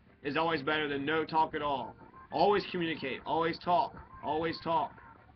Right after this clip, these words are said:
You can change your spouse. For more than fifteen years, Richard A. Mackey, professor emeritus at Boston College's Graduate School of Social Work,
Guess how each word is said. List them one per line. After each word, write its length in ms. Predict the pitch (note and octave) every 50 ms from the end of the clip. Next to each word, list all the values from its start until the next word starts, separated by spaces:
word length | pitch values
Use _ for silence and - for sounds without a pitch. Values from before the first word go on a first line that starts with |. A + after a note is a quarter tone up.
| - - - - _ - - _ _ _ - -
You 240 | B2+ D#3 F#3+ F#3+ E3 - -
can 340 | G3 G3 G3+ G3+ G3+ G3 F3+
change 300 | - G3 F3+ F3+ E3+ D3+
your 80 | D#3+ D3+
spouse. 400 | - - E3+ D#3+ C#3+ A#2 - -
For 120 | - D3+
more 200 | D3+ D#3+ E3+ F3
than 80 | E3+ E3
fifteen 340 | F#3 F#3 - - F3 E3+
years, 320 | E3+ F3 F3+ F#3 F3+ D#3 C#3+ -
Richard 420 | B2+ D3 F3 F#3 - - F#3 D#3+ - -
A. 220 | D#3 D#3+ E3+ E3+
Mackey, 500 | D3+ D3 D#3+ E3 E3 - - F3+ F3+ F3
professor 680 | F3 - D3+ B2 E3+ E3+ D#3+ - F3 E3+ E3 D#3 - - - - - - - - - -
emeritus 600 | D3+ F3 F#3 F#3 F#3 F#3 F3+ - F#3+ F#3+ - -
at 320 | C3 D3+ D#3 C#3+ - C3+
Boston 380 | B2 D3 D#3+ F3 E3+ - E3+ C#3+
College's 400 | - D#3 D#3+ E3+ E3 D#3 D#3+ C#3+
Graduate 480 | B2+ C#3+ D3+ D#3 D#3 D3 E3+ E3 - -
School 480 | - - - - F3 F3+ F#3 F#3 F3+
of 120 | D#3 D3 C3+
Social 300 | - E3+ F3 - - F3+
Work, 280 | F#3 G3 G3 - -